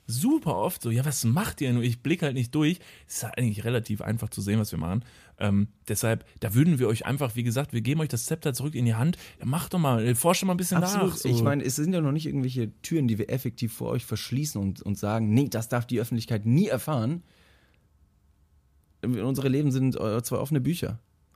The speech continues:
Speaker 2: Die sind
Speaker 1: Absolut.
Speaker 2: zwar extrem schmannig und wir können primär nicht lesen, aber wir sind offen.
Speaker 1: Ja, aber gut, grundsätzlich muss man dazu sagen, was wir vielleicht verraten können, wir haben einen Job,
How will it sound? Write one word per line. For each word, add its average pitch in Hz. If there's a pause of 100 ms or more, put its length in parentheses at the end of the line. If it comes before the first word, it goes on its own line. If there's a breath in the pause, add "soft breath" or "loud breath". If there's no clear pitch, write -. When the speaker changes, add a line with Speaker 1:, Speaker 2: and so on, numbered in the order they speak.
Speaker 2:
Die 120
sind 135
Speaker 1:
Absolut. 196
Speaker 2:
zwar 135
extrem 143
schmannig 135
und 120
wir 113
können 120
primär 131
nicht 113
lesen, 123 (140)
aber 117
wir 117
sind 117
offen. - (680 loud breath)
Speaker 1:
Ja, 123
aber 147
gut, 151
grundsätzlich 170
muss 156
man 143
dazu 131
sagen, 151
was 123
wir 156
vielleicht 139
verraten 120
können, 117
wir 110
haben 135
einen 180
Job, 202